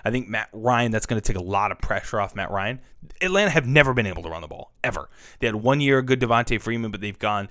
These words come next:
to an aging Todd Gurley and Cordero Patterson became a rusher and, and this flex guy, kind of a weird situation. But no, I, I agree. I think that's gonna be the X factor for them.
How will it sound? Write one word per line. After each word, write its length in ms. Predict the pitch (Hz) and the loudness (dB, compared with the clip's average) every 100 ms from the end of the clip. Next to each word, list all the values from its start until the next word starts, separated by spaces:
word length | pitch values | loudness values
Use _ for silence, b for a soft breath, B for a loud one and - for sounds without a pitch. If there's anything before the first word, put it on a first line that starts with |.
| B B B - | B B B -4
to 300 | 110 101 87 | 0 2 0
an 120 | 104 | -2
aging 360 | 104 123 113 113 | -2 -2 -2 -2
Todd 320 | - 101 95 | 0 0 0
Gurley 560 | - 127 123 123 120 113 | 0 2 2 0 0 0
and 180 | 101 95 B B - | -2 -8 B B -12
Cordero 400 | - 131 117 110 | -2 0 2 2
Patterson 440 | - 117 113 - 113 | 2 0 0 -2 -4
became 380 | 110 104 113 107 | -2 -2 -2 -2
a 60 | |
rusher 580 | 101 113 110 - 113 110 | 0 0 0 0 2 2
and, 100 | 104 | 0
and 300 | 95 87 98 | -2 -6 -8
this 220 | 92 - | -8 -6
flex 420 | - 120 117 - | -8 -6 -6 -6
guy, 260 | - 101 101 | 2 4 4
kind 200 | - 131 | 4 2
of 40 | |
a 40 | 107 | 2
weird 220 | 101 104 | 0 -4
situation. 360 | - 104 101 104 | -4 -6 -8 -6
But 140 | 117 | -4
no, 160 | 180 175 | 0 0
I, 160 | 107 | 0
I 120 | - 113 | -2 -4
agree. 280 | 117 160 | -4 -4
I 80 | 110 | -4
think 180 | 95 104 | -4 -6
that's 160 | 107 - | -6 -6
gonna 160 | 113 | -6
be 120 | 107 | -4
the 100 | 101 | -4
X 160 | 110 - | -4 -4
factor 260 | - - - | -10 -10 -14
for 120 | - | -14
them. 160 | - | -14